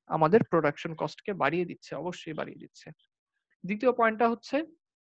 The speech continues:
এই সূত্র ধরেই লেখা, increasing the production cost, যে আমি যদি এই যে, আহ, রোটর কিংবা হচ্ছে এয়ার ভর্টেক্সের সাপেক্ষে আমি যে একটা মেশিন বেশি ব্যবহার করব,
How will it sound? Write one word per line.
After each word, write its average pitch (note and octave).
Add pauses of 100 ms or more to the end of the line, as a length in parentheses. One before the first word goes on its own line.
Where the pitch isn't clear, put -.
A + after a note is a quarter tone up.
(180)
এই G3+
সূত্র G3+
ধরেই D3+
লেখা, - (300)
increasing G3+
the D#3
production D#3
cost, - (640)
যে D#3
আমি D#3
যদি F3
এই E3+
যে, F3+ (280)
আহ, D3+
রোটর F3
কিংবা E3+
হচ্ছে E3+
এয়ার D#3+
ভর্টেক্সের E3
সাপেক্ষে E3
আমি D3+
যে E3
একটা D#3+
মেশিন D#3+
বেশি D#3+
ব্যবহার E3+
করব, G3+